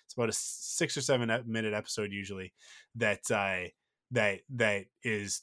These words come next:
ten trivia questions about that topic, um, so, which is super fun. Uh, and then I also do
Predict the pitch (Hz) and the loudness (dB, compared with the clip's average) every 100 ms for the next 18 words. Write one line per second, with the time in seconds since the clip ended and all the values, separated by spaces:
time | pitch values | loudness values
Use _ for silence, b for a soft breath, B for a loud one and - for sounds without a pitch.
0 | - - 113 110 104 - 107 101 - 98 | -4 2 2 2 -2 -2 -2 -4 -4 -6
1 | - 95 95 92 95 - 92 87 - 87 | -4 -6 -6 -4 -6 -6 -8 -8 -10 -10
2 | 95 92 - _ B B B B 98 95 | -12 -20 -20 _ B B B B -6 -4
3 | 92 87 87 98 - 139 104 95 95 107 | -4 -6 -12 -16 -12 -8 -8 -6 -4 -6
4 | 90 - 87 95 - b b b _ 110 | -8 -12 -12 -12 -18 b b b _ 2
5 | 107 104 131 135 143 143 127 135 160 147 | 4 6 6 8 10 10 8 6 6 4
6 | 135 127 127 127 123 120 | 4 4 4 6 6 4